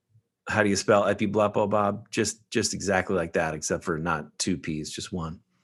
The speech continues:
uh, in both. So I wanna, I wanna wrap this, uh,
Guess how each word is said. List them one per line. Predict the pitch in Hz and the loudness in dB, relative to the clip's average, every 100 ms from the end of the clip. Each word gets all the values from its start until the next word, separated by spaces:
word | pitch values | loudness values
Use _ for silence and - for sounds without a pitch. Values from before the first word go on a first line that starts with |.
| - - - _ _ _ - | -20 -20 -20 _ _ _ -4
uh, | 87 82 | -2 -4
in | 80 85 | -4 -4
both. | 85 80 - - _ _ _ _ _ _ _ _ _ _ _ - - - - - | -4 -8 -10 -18 _ _ _ _ _ _ _ _ _ _ _ -20 -18 -16 -18 2
So | 156 | 6
I | |
wanna, | 165 156 | 8 6
I | 151 | 6
wanna | 160 | 6
wrap | 135 131 131 | 8 8 6
this, | 131 113 - 139 | 4 4 4 4
uh, | 107 95 87 | 4 4 0